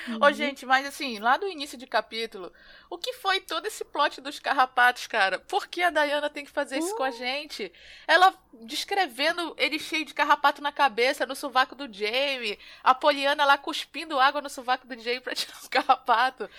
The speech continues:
Speaker 1: É coisa que só a Diana escreve, sabe? Tipo, pra descrever o cheiro mascarado, descre-, <laughs> descrever os fedores das pessoas, <laughs> descrever carrapato no povo.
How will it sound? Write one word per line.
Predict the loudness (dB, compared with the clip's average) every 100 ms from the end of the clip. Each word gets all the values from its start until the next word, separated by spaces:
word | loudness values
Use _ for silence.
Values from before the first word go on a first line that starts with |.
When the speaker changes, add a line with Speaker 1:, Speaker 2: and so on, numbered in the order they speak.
| -18 -2
Speaker 1:
É | -2
coisa | 0 -2 -2
que | -8
só | -2 2
a | 2
Diana | 2 -2 -6
escreve, | -6 0 2 2
sabe? | 0 0 0
Tipo, | -4 -12
pra | -2 -2
descrever | -2 -10 -6 -4 -4
o | -4
cheiro | -6 -4 -4 -6
mascarado, | -10 -4 0 4 4 2 -2 -8 0 0 0
descre-, | -4 0 0
<laughs> |
descrever | 0 -4 -2 -2 -2
os | -2
fedores | -4 -2 -2 -2 -2
das | -6
pessoas, | -4 -6 -2 4 6 6 4 0 -6 -20 -8
<laughs> | -6 -6 -10 -18
descrever | -12 -4 -2 0
carrapato | 0 2 0 2 2 2 0
no | -6
povo. | -10 -2 0 0 -4 -12